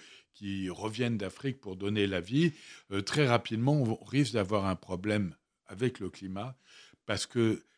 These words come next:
les pics de naissance des chenilles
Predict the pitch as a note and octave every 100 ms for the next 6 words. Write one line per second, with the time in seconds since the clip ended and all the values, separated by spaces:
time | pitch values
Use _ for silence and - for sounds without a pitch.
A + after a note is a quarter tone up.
0 | _ F#2+ F#2+ G2+ G#2 G2 - F#3 - -
1 | - F#2+ G#2 A#2+ - - B2 G#2 F2 E2
2 | - A2 G#2 C3 D#3 F#2+